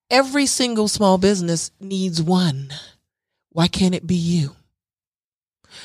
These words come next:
And so we open doors to other small businesses. We open the door to corporate America. And if you feel you have the gravitas to be able to do that on your own, then maybe it's not for you. But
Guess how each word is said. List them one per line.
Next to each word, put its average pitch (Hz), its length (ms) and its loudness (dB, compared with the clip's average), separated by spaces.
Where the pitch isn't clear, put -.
And 180 160 4
so 170 380 4
we 240 220 2
open 240 300 4
doors 185 320 2
to 165 240 -2
other 170 220 2
small 151 260 0
businesses. 220 580 -2
We 165 140 -2
open 151 280 -4
the 151 140 2
door 147 300 4
to 151 120 -4
corporate 151 340 -2
America. 175 520 2
And 226 120 0
if 196 140 2
you 285 180 4
feel 247 360 0
you 214 200 2
have 202 240 -2
the 151 100 0
gravitas 240 840 -2
to 202 120 0
be 185 160 2
able 180 200 2
to - 160 -4
do 196 260 4
that 202 260 2
on 196 200 2
your 190 220 4
own, 226 260 0
then 240 220 0
maybe 247 300 2
it's 233 200 -2
not 226 180 0
for - 180 -6
you. 190 460 0
But - 320 0